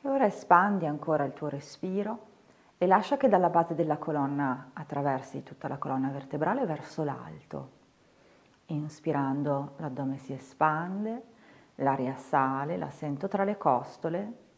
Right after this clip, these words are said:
sale ancora, arriva al petto, spalle, clavicole e poi ancora oltre. Espiro, svuoto il petto, il torace e l'addome.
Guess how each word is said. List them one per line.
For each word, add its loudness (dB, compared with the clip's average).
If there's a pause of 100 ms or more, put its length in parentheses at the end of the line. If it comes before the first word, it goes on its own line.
(1080)
sale 2
ancora, 2
arriva 2
al 0
petto, -6 (140)
spalle, 0
clavicole -6 (580)
e -6
poi -4
ancora 2
oltre. -6 (1500)
Espiro, 2
svuoto -2
il -6
petto, -2
il -8
torace -8
e -6
l'addome. -10